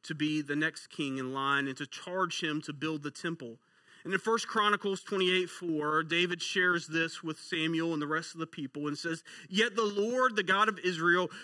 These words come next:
chose me from my whole family to be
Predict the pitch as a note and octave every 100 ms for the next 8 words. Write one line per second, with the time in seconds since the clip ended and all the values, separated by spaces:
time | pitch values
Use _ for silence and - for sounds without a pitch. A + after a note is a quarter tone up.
0 | - - A#3+ B3 C#4+ C#4 G#3 G3 G#3+ F#3+
1 | E3+ F#3 - - - G#3+ A3+ A3+ G#3+ A3
2 | E3 F3+ C4+ C#4+ - A3+ G#3 G3+ F#3+ F#3+